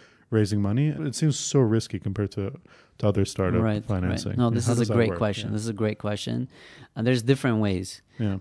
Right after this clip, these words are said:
Speaker 2: Uh, one is, of course, the funding. You know,
Speaker 1: Right.
Speaker 2: there's, like, like,
Speaker 1: Just
Speaker 2: the
Speaker 1: raising
Speaker 2: ra-,
Speaker 1: investments.
Speaker 2: just raising, uh, investments and, and, and doing that. Uh, now what, uh, a lot of these labs do is they have a diagnostics arm because, you know, they've paid for all of these, uh, instrumentation, might as
Speaker 1: Hmm.
Speaker 2: well put it to use.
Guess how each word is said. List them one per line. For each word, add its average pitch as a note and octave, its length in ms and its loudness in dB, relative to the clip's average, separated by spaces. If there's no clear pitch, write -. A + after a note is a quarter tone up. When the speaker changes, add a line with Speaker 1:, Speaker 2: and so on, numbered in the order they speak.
Speaker 2:
Uh, G#2+ 280 -2
one C3 460 4
is, A2+ 220 -2
of G#2+ 160 -4
course, A2 340 0
the G#2+ 120 -8
funding. G2+ 600 -2
You G#2 140 -2
know, G#2 80 4
Speaker 1:
Right. G2 80 4
Speaker 2:
there's, G2 200 -4
like, G#2 220 -2
like, G2+ 140 -6
Speaker 1:
Just G2+ 180 0
Speaker 2:
the G#2+ 80 6
Speaker 1:
raising G2+ 220 6
Speaker 2:
ra-, F#2+ 60 2
Speaker 1:
investments. G2+ 420 2
Speaker 2:
just A2 140 -2
raising, A2 520 0
uh, G#2 300 -4
investments C3 760 -2
and, G#2 200 -2
and, G#2 160 -2
and G2 220 0
doing A2+ 280 2
that. A2 300 -2
Uh, A#2 60 2
now B2 360 4
what, A2+ 260 -2
uh, G#2+ 180 -2
a A2 60 0
lot A2+ 180 2
of A2 80 -2
these G#2 220 -2
labs G#2 260 -2
do D3+ 220 0
is A2 220 0
they G#2+ 160 0
have G#2+ 260 -2
a G#2+ 240 0
diagnostics G#2 720 -2
arm C#3 240 -2
because, A2 300 -4
you G#2+ 180 -2
know, G2+ 140 -2
they've G2+ 260 -6
paid A2+ 200 -2
for A2 160 -2
all G#2+ 200 2
of G2+ 120 -6
these, G2+ 480 -4
uh, G#2 200 -2
instrumentation, G#2+ 800 -4
might G#2 220 0
as G2+ 80 -2
Speaker 1:
Hmm. G#2+ 60 -4
Speaker 2:
well G#2 80 -4
put G#2+ 180 -4
it G2 120 -6
to G#2+ 100 -6
use. G2+ 420 -2